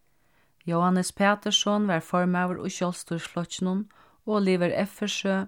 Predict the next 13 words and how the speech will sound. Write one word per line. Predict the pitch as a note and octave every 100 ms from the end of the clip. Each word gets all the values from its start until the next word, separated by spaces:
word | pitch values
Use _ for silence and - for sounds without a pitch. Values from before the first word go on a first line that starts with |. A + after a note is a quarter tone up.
| -
í | G3+
Sambandsflokkinum. | - F#3 D3 D3+ - D3 - - - E3+ _ _ _ _ _ _ _ _ _ _ _ _ -
Teir | G3 B3
báðir | A3+ G#3 G#3 G3+ G3+
voru | G3 -
ósamdir | E3 F3 - F3 E3 D#3
um | D3 D3+ D#3
hvussu | - D#3+ D#3+
viðurskiftini | D3+ F3 F#3 - F3+ - F#3 F3+
við | F3+
Danmark | G3+ G#3 D3+ D3+
skuldu | - C#3+ C#3+
vera. | C#3+ C#3+ C3 D#3